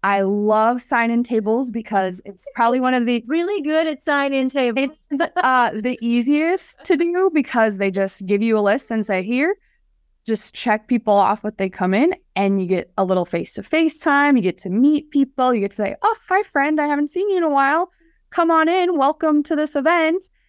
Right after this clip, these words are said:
Speaker 1: And
Speaker 2: In first space,
Speaker 1: that
Speaker 2: they get to see about how
Speaker 1: Yes.
Speaker 2: awesome that event's gonna be.
Speaker 1: Yes. So that is probably my favorite volunteering opportunity, um, outside of just other things like, you know,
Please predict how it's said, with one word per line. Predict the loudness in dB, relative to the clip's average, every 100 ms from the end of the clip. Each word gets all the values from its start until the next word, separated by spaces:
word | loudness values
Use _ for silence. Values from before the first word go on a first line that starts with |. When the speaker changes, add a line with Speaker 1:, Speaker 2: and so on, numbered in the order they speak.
| _ _ _
Speaker 1:
And | -2 0 0 0 0
Speaker 2:
In | -2
first | -4 -4 -6
space, | -2 0
Speaker 1:
that | 0 0
Speaker 2:
they | 0
get | 0 0
to | -4
see | -6 -2 0
about | 2 0 -2 0
how | 0
Speaker 1:
Yes. | -2 -8 -14
Speaker 2:
awesome | -2 0
that | 0 0
event's | 0 0 -2 -2
gonna | -4 -2
be. | -4
Speaker 1:
Yes. | 0 2 2 2 0 -4 -10 -10
So | -8 0 2 4 2 0 -2
that | 0 0 0
is | -2
probably | -2 0 2
my | 2 0
favorite | -4 -2 0 0 2
volunteering | 2 2 0 -2 -2 0 0
opportunity, | 0 -2 -4 -2 -2 0 0 0 -4 _ _ _ _ 0
um, | 2 2 2 -2 -4
outside | -2 -2 0 0 0
of |
just | -2 -4 -6 -14 -20 -8 -2
other | 0 0
things | 0 0 0 -2 -2
like, | 0 0 -2 -10 -20 _ _ _ _ _ -4
you | -2
know, | 0 0 -2